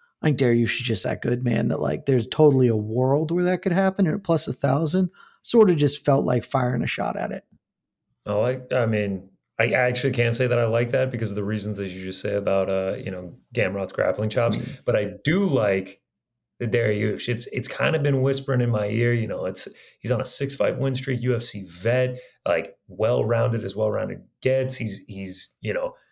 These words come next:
Speaker 2: he's going to be able to hold his own in the grappling department. He's never been taken down more than one time in a fight.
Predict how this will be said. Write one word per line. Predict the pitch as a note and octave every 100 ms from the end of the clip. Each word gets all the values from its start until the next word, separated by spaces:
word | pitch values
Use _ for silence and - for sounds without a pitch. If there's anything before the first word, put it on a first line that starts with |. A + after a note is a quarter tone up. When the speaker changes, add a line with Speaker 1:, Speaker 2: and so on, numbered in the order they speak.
| _ _ _ _
Speaker 2:
he's | B2 A2
going | C#3+ D#3 B2
to |
be | B2
able | C3 B2
to |
hold | G2+ B2+ A#2+
his | G#2
own | A#2 A#2+
in |
the | G#2
grappling | A2+ A2+ A#2
department. | A2+ A#2+ A#2
He's | A2 G2+
never | C3+
been | B2 -
taken | B2+ A#2
down | A2 A2+
more | A2 A2
than | G2
one | G2 A2+
time | A2+ A2+ A2+
in |
a | G2
fight. | - - A2+ A#2 A2